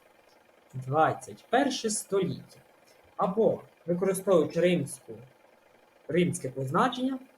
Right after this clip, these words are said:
ікс ікс десять і біля нього одиничка. Двадцять перше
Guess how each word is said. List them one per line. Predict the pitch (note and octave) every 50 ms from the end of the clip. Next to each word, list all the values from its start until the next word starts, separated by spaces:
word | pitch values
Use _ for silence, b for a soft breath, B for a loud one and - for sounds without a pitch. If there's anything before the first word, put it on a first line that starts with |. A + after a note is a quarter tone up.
| _ _ _ _ _ _ _ _ _ _ _ _ _ _ _ _ _ _ _ _ -
ікс | F3 D#3 B2+ - - - - - -
ікс | - E3+ C#3 B2+ - - - - - _
десять | - B2+ B2+ B2+ C3 D3 D#3+ - - D4 D4+ D4+ - - _ -
і | G3 G3
біля | C3+ C#3 C3 C3 C3
нього | C3+ F#3 A#3 A#3+ A#3+ A#3+ A#3+ - - _ _ _ _ -
одиничка. | B3+ C4 G#3+ G#3+ G3+ F#3+ F3+ F3 - - D#3+ - - - _ - _ -
Двадцять | C#3 - - G#3 G3+ C#3+ C#3 - - - - - - -
перше | - F3+ A3+ C4+ C4+ - - - B3+ B3+